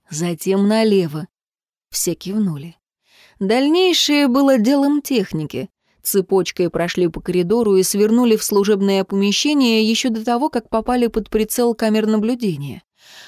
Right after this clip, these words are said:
Прошмыгнули мимо прачечной, остановились. Свят открыл неприметную дверь сбоку второй картой, и ребята оказались в плохо освещённом длинном помещении с огромным количеством труб,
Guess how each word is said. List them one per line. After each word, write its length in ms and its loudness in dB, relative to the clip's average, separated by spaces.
Прошмыгнули 600 2
мимо 260 0
прачечной, 680 -4
остановились. 880 -2
Свят 360 0
открыл 440 2
неприметную 720 2
дверь 280 2
сбоку 460 2
второй 480 0
картой, 520 -2
и 140 2
ребята 440 2
оказались 560 0
в 100 -16
плохо 340 0
освещённом 840 2
длинном 460 4
помещении 680 2
с 140 -2
огромным 500 2
количеством 760 -2
труб, 360 -2